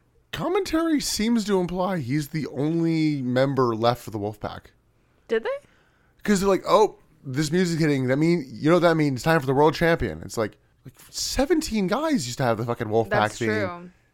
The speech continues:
Speaker 1: Now it's like, "Oh, this music hits, it, it's Nash."
Speaker 2: It's only Nash.
Speaker 1: 'Cause
Speaker 2: Who else is in the Wolfpack right now, though?
Speaker 1: I mean, we haven't seen the Wolfpack together in
Speaker 2: Exactly. S-,
Speaker 1: in,
Speaker 2: and he's
Speaker 1: like,
Speaker 2: the only one that's
Speaker 1: months.
Speaker 2: still coming out with, like,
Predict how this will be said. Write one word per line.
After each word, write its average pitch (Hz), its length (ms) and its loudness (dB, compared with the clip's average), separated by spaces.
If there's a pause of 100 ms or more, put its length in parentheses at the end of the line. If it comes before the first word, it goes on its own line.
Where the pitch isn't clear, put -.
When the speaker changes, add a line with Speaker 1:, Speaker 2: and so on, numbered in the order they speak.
(400)
Speaker 1:
Now 151 280 4
it's 165 100 0
like, 151 160 0
"Oh, 139 320 4
this 123 180 -4
music 131 200 -2
hits, 139 200 0
it, 113 160 -4
it's 117 200 -6
Nash." 107 300 -6
Speaker 2:
It's 220 200 -6
only 208 260 -6
Nash. 180 480 -14
Speaker 1:
'Cause 190 140 2
Speaker 2:
Who 330 80 4
else 349 160 2
is 339 100 -4
in 311 80 -4
the 285 80 -4
Wolfpack 277 380 -6
right 160 140 -10
now, 160 160 -16
though? 110 260 -16 (1600)
Speaker 1:
I - 640 -18
mean, 139 340 -4
we 131 140 0
haven't 185 180 0
seen 175 260 -4
the 160 100 -2
Wolfpack 117 400 -6
together 113 500 -4
in 90 300 -10
Speaker 2:
Exactly. 285 580 -8
S-, - 140 -16
Speaker 1:
in, 240 60 -4
Speaker 2:
and 247 120 0
he's 320 200 4
Speaker 1:
like, 320 40 -12
Speaker 2:
the 311 80 0
only 302 120 0
one 294 100 2
that's 269 80 0
Speaker 1:
months. 247 120 -10
Speaker 2:
still 269 200 -2
coming 254 300 -6
out 226 320 -2 (260)
with, 226 300 -2 (320)
like, 185 440 -6